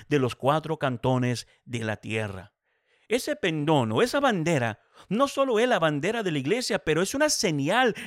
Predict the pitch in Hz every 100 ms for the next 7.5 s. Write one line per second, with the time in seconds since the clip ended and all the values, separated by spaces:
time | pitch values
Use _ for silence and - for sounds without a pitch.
0 | - 151 147 135 139 240 285 233 143 190
1 | 190 139 262 - 294 226 - 151 - 151
2 | 143 143 - 110 - 107 - 175 208 170
3 | - - 143 139 - 143 127 117 165 214
4 | 190 190 175 214 302 285 139 110 - _
5 | _ - - 220 - - 330 311 220 175
6 | 147 226 208 135 - 208 247 240 - 170
7 | 127 160 208 147